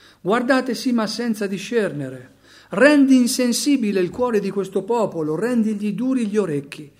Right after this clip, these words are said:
e chiudigli gli occhi in guisa che non vegga con i suoi occhi, non oda con i suoi orecchi, non intenda col cuore, non si converta e non sia guarito." E io dissi: "Fino a quando, Signore?"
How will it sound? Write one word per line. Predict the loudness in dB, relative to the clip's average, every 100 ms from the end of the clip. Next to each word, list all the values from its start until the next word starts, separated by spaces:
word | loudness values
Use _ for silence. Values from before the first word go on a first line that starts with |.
| _ -20 -16
e | -8 -4
chiudigli | 2 4 4 0 0
gli | 2
occhi | 0 0 -6 -10 -8
in | -6 -4
guisa | -4 -4 -2 -4
che | -4 -4
non | -2 0
vegga | -2 -2 -6 -10
con | -10 -10
i |
suoi | -10 -10 -10
occhi, | -10 -12 -18 -20 -20 _ _ _
non | -2 0
oda | 2 0 -2
con | -4 -6
i | -6
suoi | -4 -2 0
orecchi, | 0 -2 -6 -12 -14 -14 -20 _ -6
non | -2 -2
intenda | -2 -4 -2 -2 -2
col | -2 -4
cuore, | -2 -2 -2 -2 -2
non | -2
si | -2 -4
converta | -6 -6 -4 -6 -6 -10
e |
non | -6 -6
sia | -6 -8
guarito." | -6 -6 -8 -12 -20 _ _ _ _ -20 -20 -20 _ _ _
E | -4 0
io | 2 2
dissi: | 2 0 -2 -10
"Fino | -6 -4 -4
a |
quando, | -2 -2 -2 -4
Signore?" | -6 -6 -6 -8 -12 -20